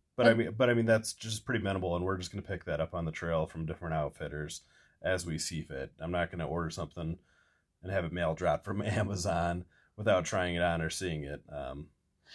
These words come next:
Speaker 2: Yeah, 'cause that's the thing, you know, eh, eh, we're gonna go through who knows how many pairs of pants and tops and things, 'cause you're just hard on your clothes when you wear 'em every day, you know, and you clean 'em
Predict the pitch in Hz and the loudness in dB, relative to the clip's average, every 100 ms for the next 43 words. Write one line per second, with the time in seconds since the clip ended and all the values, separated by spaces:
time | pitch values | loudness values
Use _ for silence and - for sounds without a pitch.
0 | - - - 175 160 320 370 339 247 220 | -10 0 4 4 2 2 4 6 6 6
1 | 185 185 180 175 170 143 160 - 143 233 | 4 4 2 2 2 2 0 0 0 2
2 | 294 240 202 175 170 170 170 180 165 156 | 4 6 4 4 2 2 0 0 2 2
3 | 160 160 160 160 160 160 160 147 139 151 | 0 -2 0 -2 -4 -6 -6 -6 -4 -4
4 | 156 151 147 - - - - - 160 151 | -6 -8 -10 -12 -20 -20 -8 2 4 6
5 | 165 - 165 165 165 190 180 180 185 185 | 2 -2 0 0 0 -2 0 0 -2 -6
6 | - 156 160 160 170 165 - 170 233 202 | -4 0 2 0 0 -4 -4 0 0 0
7 | 180 170 165 165 165 - 165 170 165 156 | 0 2 2 0 0 -2 -4 -2 0 4
8 | 147 107 156 - - - 170 175 175 160 | 4 2 -2 -8 -20 -8 0 2 2 0
9 | - 180 175 160 | -2 0 2 2